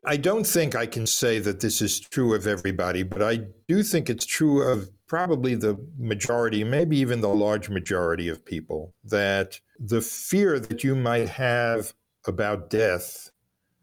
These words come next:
when you're in your twenties or thirties absolutely has, has lessened enormously. <laughs> Now that I'm seventy-two years old, uh, I hope I won't be offending any,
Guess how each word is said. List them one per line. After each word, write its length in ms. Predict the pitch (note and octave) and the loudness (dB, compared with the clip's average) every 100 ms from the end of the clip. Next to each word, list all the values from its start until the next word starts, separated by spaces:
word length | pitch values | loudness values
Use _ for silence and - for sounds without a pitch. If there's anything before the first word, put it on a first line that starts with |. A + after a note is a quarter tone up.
| _ _ | _ _
when 220 | G#2+ A2 | -4 0
you're 160 | A2 A2+ | 0 -2
in 100 | A2+ | 0
your 140 | G#2 | -2
twenties 500 | G2+ - A2+ A2 F#2 | -2 -2 -2 -2 -2
or 80 | F#2+ | -4
thirties 800 | - A#2 G2 F2+ E2 D#2+ - - - _ _ - | -4 -2 -2 -2 -6 -8 -10 -14 -18 _ _ -8
absolutely 840 | C#3 E3+ - A#2+ G#2 A#2+ G2 F#2 | -4 -4 -2 0 2 0 0 -2
has, 580 | E2 F#2+ F#2+ F#2+ F#2 - _ - - | -2 0 0 -2 -6 -12 _ -20 -6
has 220 | A2 G2 | -4 -2
lessened 640 | G#2 A#2 B2+ A#2 G#2+ G2+ - | 0 2 0 -2 -2 -4 -6
enormously. 1160 | A#2+ A2 A2 A#2 A#2+ B2+ B2 G#2 - G#2 D#2+ C#2+ - - | -4 0 2 2 2 2 0 -2 -2 -2 -2 -2 -10 -8
<laughs> 80 | F#3+ - _ _ - | -6 -6 _ _ -8
Now 280 | A2 A2+ C3+ | -2 -2 0
that 160 | A#2+ A2 | 0 0
I'm 280 | G#2+ G2+ | -2 -4
seventy-two 640 | - A#2+ G#2+ G#2+ F#2+ A2 G#2 | -2 -2 0 0 -2 0 2
years 340 | G2 F#2 F2 | 2 0 0
old, 440 | F#2+ G2 E2+ D#2+ - - | 2 2 2 -2 -8 -6
uh, 200 | G2+ G2+ - | -4 -4 -4
I 80 | G#2+ | -2
hope 240 | D3 D3 | -2 -2
I 60 | B2 | -2
won't 220 | B2 A#2+ | -2 0
be 120 | A#2+ | 0
offending 520 | A2 - A#2+ A#2 G#2+ G#2+ | 0 0 -2 0 0 0
any, 260 | A2+ A#2+ | -2 -4